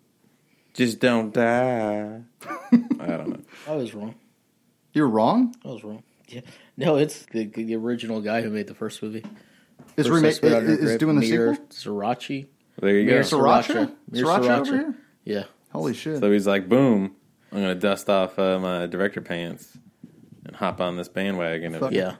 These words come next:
Speaker 2: So forty years later.
Speaker 1: Forty years later.
Speaker 2: Forty years later.
Speaker 1: Meth
Speaker 2: So,
Speaker 1: material.
Speaker 3: Just like
Speaker 2: Camille
Speaker 3: Halloween.
Speaker 2: Keaton, back in it. The original actress, original writer, producer, director extraordinaire.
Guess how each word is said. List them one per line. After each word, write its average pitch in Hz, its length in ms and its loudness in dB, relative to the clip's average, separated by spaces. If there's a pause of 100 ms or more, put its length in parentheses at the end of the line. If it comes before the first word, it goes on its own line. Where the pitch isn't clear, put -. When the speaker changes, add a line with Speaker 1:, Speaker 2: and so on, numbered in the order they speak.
(120)
Speaker 2:
So 104 400 -2
forty 147 280 2
years 104 160 0
later. 90 260 -8 (200)
Speaker 1:
Forty 110 280 6
years 113 220 4
later. 110 220 4
Speaker 2:
Forty 151 240 4
years 131 220 0
later. 113 380 0 (320)
Speaker 1:
Meth 90 280 -2
Speaker 2:
So, 113 240 6
Speaker 1:
material. 101 140 -2
Speaker 3:
Just 120 140 -4
like 127 120 -2
Speaker 2:
Camille 143 280 4
Speaker 3:
Halloween. 175 200 6
Speaker 2:
Keaton, 175 460 2 (460)
back 131 320 2
in 135 100 4
it. 143 220 0 (880)
The 110 80 -2
original 117 340 0
actress, 117 480 -2 (580)
original 113 540 2 (240)
writer, 113 360 0
producer, 113 600 0
director 110 520 -2
extraordinaire. 113 600 -2